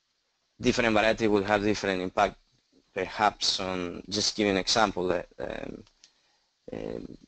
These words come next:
some of this technique is being used to, to improve fruit set. On some varieties, they, they tend to, to have erratic fruit set some seasons, like, for example, Merlot. And Merlot,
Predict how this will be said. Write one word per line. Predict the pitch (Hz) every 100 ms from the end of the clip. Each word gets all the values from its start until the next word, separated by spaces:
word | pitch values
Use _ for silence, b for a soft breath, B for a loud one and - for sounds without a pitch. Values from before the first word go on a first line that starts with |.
| _
some | - - 104 101
of | 101
this | 98 98 -
technique | 101 92 113 107
is | 98 -
being | 107 104
used | 101 104 -
to, | - 95 90
to | - 98
improve | - 123 -
fruit | - 139
set. | - 165 175 _ _ -
On | 107
some | - 123
varieties, | 120 131 127 120
they, | 117 101 95 b b b - -
they | 104
tend | 104 117
to, | 113 104 101 95 80 - - _ _ -
to | 98
have | 101 101
erratic | 98 104 110 107 98
fruit | - 104 -
set | 113 104
some | 110 104
seasons, | - 127 143 - b b b -
like, | 98 90 -
for | 92
example, | 92 101 98 95
Merlot. | 101 117 120 151 - _ - - - _ - -
And | 98
Merlot, | 107 110 107 101